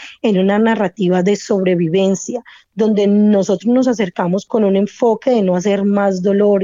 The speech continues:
o causar más dolor, nos acercamos desde el enfoque de que tú sobreviviste, tú eres una persona resiliente que está, que has atravesado por un camino y has llegado hasta aquí y ahora tú tienes la fuerza para poder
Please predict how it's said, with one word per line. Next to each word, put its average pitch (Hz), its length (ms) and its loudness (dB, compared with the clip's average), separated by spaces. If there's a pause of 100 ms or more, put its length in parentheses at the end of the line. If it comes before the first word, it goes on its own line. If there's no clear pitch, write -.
o 202 100 -2
causar 202 480 -4
más 185 220 0
dolor, 202 400 0 (280)
nos 214 200 0
acercamos 190 640 -2
desde 220 240 0
el 202 80 0
enfoque 196 600 -2 (280)
de 214 160 -2
que 190 180 -6 (140)
tú 302 160 2
sobreviviste, 185 1000 -2 (320)
tú 226 220 2
eres 233 420 2 (160)
una 220 380 2
persona 185 400 -2
resiliente 208 1000 0
que - 140 -4
está, - 320 -4
que 220 200 0
has - 140 -2
atravesado 202 800 0 (300)
por 202 160 0
un 185 120 2
camino 220 580 2
y 214 80 0
has 185 160 -2
llegado 196 360 0
hasta 202 260 -4
aquí 208 360 -2 (260)
y 208 180 0
ahora 185 540 2 (260)
tú 214 120 -2
tienes 208 400 0
la 185 100 0
fuerza 196 460 -2
para 185 240 -4
poder 175 500 0